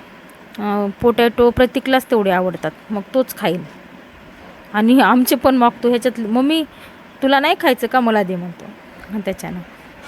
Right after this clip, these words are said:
आणि परत, अ, छान असं वर खाली करून घ्यायचं, खरपूस, अ, भाजून घ्यायचं छान. आणि आपला, अम, हिरवी मिरची पेस्ट असते का नाही,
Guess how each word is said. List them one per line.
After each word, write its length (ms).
आणि 220
परत, 460
अ, 800
छान 240
असं 260
वर 260
खाली 400
करून 360
घ्यायचं, 340
खरपूस, 460
अ, 140
भाजून 340
घ्यायचं 300
छान. 140
आणि 380
आपला, 520
अम, 480
हिरवी 260
मिरची 320
पेस्ट 300
असते 220
का 120
नाही, 160